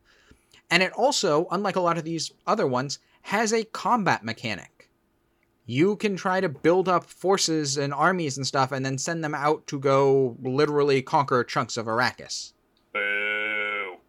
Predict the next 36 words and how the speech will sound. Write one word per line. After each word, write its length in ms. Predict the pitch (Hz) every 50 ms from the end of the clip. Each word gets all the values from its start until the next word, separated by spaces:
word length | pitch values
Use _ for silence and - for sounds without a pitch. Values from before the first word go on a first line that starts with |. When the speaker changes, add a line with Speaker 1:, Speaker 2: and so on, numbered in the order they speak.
| _ _ _ _ _ _ _ _ _ _ _ _ _ _ _ _ _ _ _ _ _ - -
Speaker 1:
I 120 | 113 120 110
have 220 | 107 143 151 175
it. 180 | 240 262 - _ _ _ _ _ -
I've 340 | 135 135 127 123 120 120 120
read 320 | 113 117 131 143 147 139
through 140 | 147 160 151
the 100 | 131 123
rules. 640 | 113 104 127 135 170 208 247 285 302 240 - - - - _ _ _ _ _ _ - - _ -
I 260 | - 117 120 123 131 131 127 123 120 117 120 117 110
have 220 | 127 127 117 120
yet 240 | 120 127 147 147 -
to 80 | - 139
sit 160 | - 131 135
down 200 | 147 147 147 156
with 100 | 151 139
a 60 | 160
group 160 | 147 156 160
and 120 | 165 170 147
play 200 | - 185 143 98
it. 100 | 80 - _ _ _ _ _ _ _ _ _ _ _ _ _ _ _ _ _ _ _ _ _ _ _ _ _ _ _ _ _ _ _ _ _ _ _ _ _ _ _ _ _ _ -
Speaker 2:
I 140 | - 110 120
imagine 380 | 123 127 131 127 113 117 120
we 120 | 113 117 113
will 220 | 110 110 107 104
at 80 | 95 -
some, 300 | - - 110 98 92 90 _ _ -
at 120 | 104 92 - _ _ _ _ _ _ _
some 300 | - - - - 101 95
point. 280 | - 101 98 90 90 - - _ _ _ _ _ _ _ _ _ _ _ _ _
Speaker 1:
Yeah, 280 | - 160 180 151 117 101
I, 220 | 92 95 110 107 104 110 110
I'd 200 | 104 107 113 -
like 180 | 113 120 120 -
to 80 | -
do 140 | 92 92 87
that. 260 | 87 98 113 175 -